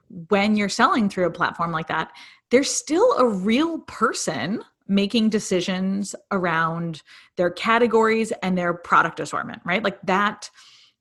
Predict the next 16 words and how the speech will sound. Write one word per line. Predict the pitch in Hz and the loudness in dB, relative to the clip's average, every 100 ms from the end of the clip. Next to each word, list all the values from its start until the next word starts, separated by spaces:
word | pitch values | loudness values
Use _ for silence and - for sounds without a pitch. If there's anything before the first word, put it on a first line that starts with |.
| _ | _
let's | 180 180 | -6 -2
say | 254 208 | 0 2
that, | 175 175 | 2 0
like, | 170 185 | -6 -2
refrigerated | 190 185 - 196 185 185 190 202 202 190 202 | 0 0 -2 -4 -2 -2 0 0 -2 -4 -6
grocery | 180 196 311 - 185 | -2 2 2 2 0
buyer | 170 160 160 170 - | 0 0 0 -2 -4
at | 170 165 165 - - _ _ | -4 -4 -4 -8 -16 _ _
thrive | 180 190 240 214 | 2 6 6 4
dot | 220 220 | 2 2
com | 220 311 208 175 175 185 - - - _ _ _ | 0 0 2 2 0 -4 -8 -20 -20 _ _ _
has | - - 233 - | -4 0 0 0
to | 254 226 | 0 0
assess | 202 - 294 294 | 2 4 4 4
your | 269 | 2
product | 254 254 208 180 190 | 6 6 6 2 0